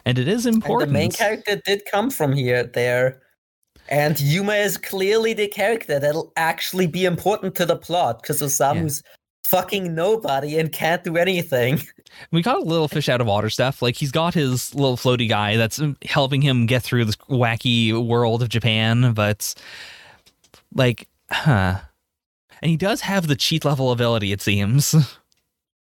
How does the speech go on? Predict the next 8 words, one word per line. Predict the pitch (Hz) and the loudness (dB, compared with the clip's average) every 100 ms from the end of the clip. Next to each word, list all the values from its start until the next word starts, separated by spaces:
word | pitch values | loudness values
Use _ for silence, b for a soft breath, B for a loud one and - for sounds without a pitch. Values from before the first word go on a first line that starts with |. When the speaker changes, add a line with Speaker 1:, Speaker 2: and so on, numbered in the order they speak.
| _ 185 | _ -4
Speaker 2:
It, | - 196 156 | 0 -2 -2
he | - 190 | -2 -2
does | 170 - 190 208 220 | -2 -2 -2 -2 -2
have | 214 220 | -2 -2
the | 190 | -6
cheat | - - 208 | -6 -2 -2
level | 185 196 196 202 | 0 -2 0 -2
ability. | 170 202 233 220 123 104 | -2 -2 0 0 -2 -6